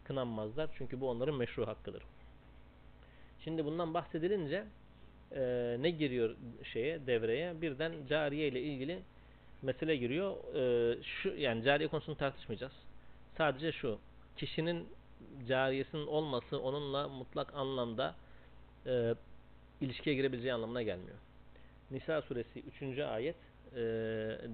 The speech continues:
cariye ile birlikte olmanın şartlarından bir tanesinin nikah olduğunu söylüyor. "Fe in khiftum alla ta'dilu." Eğer kadınlar hususunda birden fazla evlilikte adalet sağlayamamaktan korkarsanız, "Fevahideten." Bir tane de nikahlanın,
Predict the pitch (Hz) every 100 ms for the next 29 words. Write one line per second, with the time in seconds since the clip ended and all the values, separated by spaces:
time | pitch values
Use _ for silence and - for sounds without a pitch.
0 | 110 123 127 127 143 151 120 120 123 127
1 | 156 139 127 113 110 110 - - - -
2 | - - - 123 127 143 - 131 123 -
3 | 127 127 131 139 135 131 127 117 151 127
4 | 127 - 117 104 95 - - - - -
5 | - - - - - - - - - -
6 | - - 143 143 - - 131 135 131 127
7 | 123 135 123 117 113 175 - - - -
8 | 117 127 - 120 120 127 127 113 117 -
9 | 107 101 117 117 123 117 110 123 117 117
10 | - 120 - 117 113 123 127 - - -
11 | - - - - - 127 117 139 147 123
12 | - 113 - 120 - 120 156 151 - 165
13 | 165 165 180 135 160 165 135 160 - 120
14 | 113 110 113 120 131 131